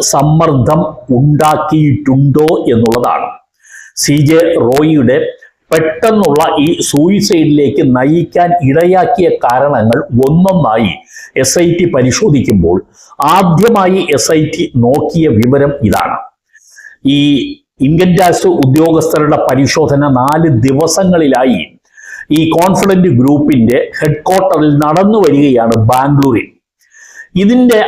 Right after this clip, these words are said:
അവസാനം എന്നുള്ള നിലയിലാണ് സി ജെ റോയിയെ വിളിച്ചു വരുത്തിയതും ചില ഡോക്യുമെന്റുകൾ പരിശോധിച്ച് അതിൽ ഒപ്പിടണം എന്ന് ആവശ്യപ്പെട്ടതുമായി വാർത്തകൾ ഉണ്ടായത്.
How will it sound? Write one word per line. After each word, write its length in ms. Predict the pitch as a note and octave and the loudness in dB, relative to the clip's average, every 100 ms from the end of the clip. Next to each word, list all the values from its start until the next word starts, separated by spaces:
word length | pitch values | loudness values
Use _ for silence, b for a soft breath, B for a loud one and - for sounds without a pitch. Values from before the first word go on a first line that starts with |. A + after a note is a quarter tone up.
| E3 | 0
അവസാനം 540 | D3+ D#3+ F#3+ G3+ A3 A3 E3+ | 0 0 2 2 0 0 0
എന്നുള്ള 260 | D#3 E3 D#3 C3+ | 0 0 0 0
നിലയിലാണ് 600 | B2+ D3+ E3 B2 C#3 G2+ D#2 - _ _ - | 0 2 2 0 -2 -2 -6 -12 _ _ -6
സി 100 | D#3 D#3 | -2 0
ജെ 140 | F3 F#3+ | 2 2
റോയിയെ 380 | D3 D3 D3+ C#3+ | 2 2 2 2
വിളിച്ചു 360 | B2 D3+ D#3 C3 - | 2 0 0 -2 0
വരുത്തിയതും 580 | B2 A#2+ A#2 D3+ A#2 F#2+ - _ | 0 0 -2 -2 -2 -2 -6 _
ചില 160 | D3+ D#3 E3+ C#3 A2 | -2 0 0 0 2
ഡോക്യുമെന്റുകൾ 760 | D3 E3 - A#3 F#3 C#3+ C#3 C#3+ - | 4 2 0 0 0 0 0 -2 0
പരിശോധിച്ച് 640 | A2+ A#2+ E3 D3 C3+ - F#3 - | 0 0 0 0 0 0 -4 -2
അതിൽ 240 | B2+ C3+ E3+ - B B C3 | -2 0 0 -4 B B -2
ഒപ്പിടണം 560 | C#3+ - G3 F#3 F3+ G3 F#3+ B2+ | -2 -2 0 2 0 0 0 0
എന്ന് 200 | C3+ D#3 - B2+ | 2 0 -2 -2
ആവശ്യപ്പെട്ടതുമായി 1000 | D#3+ G3+ - F3+ D3 - C3+ A#2+ A#2+ C3 | 0 0 -2 -2 -2 -2 0 0 2 0
വാർത്തകൾ 640 | D3 A#2 C3 C3+ C#3+ C3 C#3+ | 0 0 -2 -2 -2 -2 -2
ഉണ്ടായത്. 500 | A2+ G#2 G2+ F#2+ - | 0 0 0 -2 -4